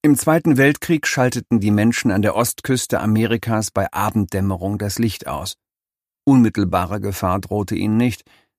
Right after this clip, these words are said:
Die Verdunklung sollte nur verhindern, dass deutsche U-Boote das Hintergrundleuchten der Städte nutzten, um auslaufende Schiffe zu entdecken und zu versenken.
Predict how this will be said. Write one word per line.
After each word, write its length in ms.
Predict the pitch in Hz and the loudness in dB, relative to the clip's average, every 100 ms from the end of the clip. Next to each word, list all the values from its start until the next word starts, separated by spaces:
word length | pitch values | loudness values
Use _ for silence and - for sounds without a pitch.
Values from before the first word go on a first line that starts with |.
| _ _ _ | _ _ _
Die 100 | - | -4
Verdunklung 500 | 107 107 120 117 120 | -2 2 4 4 4
sollte 280 | 110 113 107 | 4 4 4
nur 140 | 113 110 | 2 2
verhindern, 580 | 117 110 123 123 127 120 _ _ _ | 2 4 6 6 4 0 _ _ _
dass 160 | 107 | -4
deutsche 320 | 113 120 117 120 | 2 2 2 2
U-Boote 600 | 151 117 107 117 117 123 | 2 2 2 2 2 0
das 180 | 101 - | -2 0
Hintergrundleuchten 1200 | 135 139 127 98 107 101 107 104 107 - - 104 | 2 2 2 0 0 -2 0 0 -2 -6 -4 -2
der 140 | 104 | -2
Städte 340 | - 107 95 | -2 -2 -2
nutzten, 460 | 101 107 - - 110 | 0 0 -2 -6 -4
um 120 | 95 | -2
auslaufende 720 | - 98 110 104 95 92 104 | -2 -4 -2 -2 -2 -2 -4
Schiffe 360 | 98 120 107 95 | -2 -2 -2 -4
zu 160 | - 85 | -6 -6
entdecken 520 | 101 90 95 - 101 | -6 -6 -8 -8 -8
und 120 | 95 | -8
zu 120 | - | -8
versenken. 640 | 95 104 113 107 - 87 | -8 -4 -2 -2 -4 -8